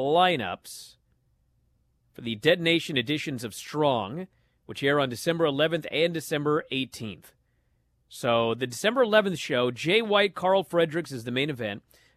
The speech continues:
Tama Tonga versus A C H. Juice Robinson, David Finlay, and Mysterioso versus Tanga Loa, Chase Owens, and Hikuleo.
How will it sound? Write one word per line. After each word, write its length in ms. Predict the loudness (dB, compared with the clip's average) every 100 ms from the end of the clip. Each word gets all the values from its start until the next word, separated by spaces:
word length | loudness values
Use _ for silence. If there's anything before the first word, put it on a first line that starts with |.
| 0
Tama 300 | 2 2 0
Tonga 360 | 2 0 0
versus 380 | 0 -2 -2 0
A 160 | 0 0
C 300 | -6 -6 -6
H. 340 | -8 -12 -18 _ _ _ _
Juice 340 | -2 0 0
Robinson, 600 | 4 4 4 2 -2 -2
David 320 | 2 2 2 -2
Finlay, 440 | -4 -2 -2 -2
and 140 | -2
Mysterioso 640 | -6 -4 0 0 0 -2 -2
versus 260 | -4 -6
Tanga 300 | -6 -4 -2
Loa, 180 | -2 -2
Chase 300 | -2 -4 -4
Owens, 240 | -4 -4 -6
and 80 |
Hikuleo. 540 | -8 -8 -10 -8 -10